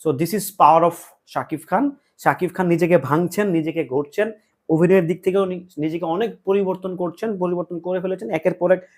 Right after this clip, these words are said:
নিজেকে আরো বেশি আপডেট করছেন। এটা just সত্যি কথা বলতে একজন দর্শক হিসাবে, একজন ভক্ত হিসাবে আমার কাছে ভাই দারুণ লাগতেছে। আমার কাছে দারুণ লাগতেছে ব্যাপারটা, সিনারিওটা জোস লাগতেছে যে শাকিব খান নিজেকে কিভাবে ভাঙছেন।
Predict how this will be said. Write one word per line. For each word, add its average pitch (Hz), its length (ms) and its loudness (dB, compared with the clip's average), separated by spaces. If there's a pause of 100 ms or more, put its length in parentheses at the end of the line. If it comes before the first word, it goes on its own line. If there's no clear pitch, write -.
(100)
নিজেকে 175 260 4
আরো 180 140 6
বেশি 185 200 -2
আপডেট 143 500 0
করছেন। 208 360 -2 (300)
এটা 180 180 6
just 175 240 2
সত্যি 202 500 -2
কথা 190 200 4
বলতে 185 240 0
একজন 151 340 0
দর্শক 143 420 -6
হিসাবে, 196 420 0 (180)
একজন 147 360 0
ভক্ত 139 360 -2
হিসাবে 208 420 4 (720)
আমার 160 220 2
কাছে 151 180 -6
ভাই 143 120 0
দারুণ 131 300 -2
লাগতেছে। - 380 -10 (840)
আমার 175 180 8
কাছে 214 180 8
দারুণ 202 400 12
লাগতেছে 190 280 2
ব্যাপারটা, 139 300 -2
সিনারিওটা 214 540 4
জোস 190 300 2
লাগতেছে 123 400 -6
যে 131 100 -10
শাকিব 151 320 -12
খান 156 140 -4 (300)
নিজেকে 175 220 2
কিভাবে 165 300 4
ভাঙছেন। 117 460 -4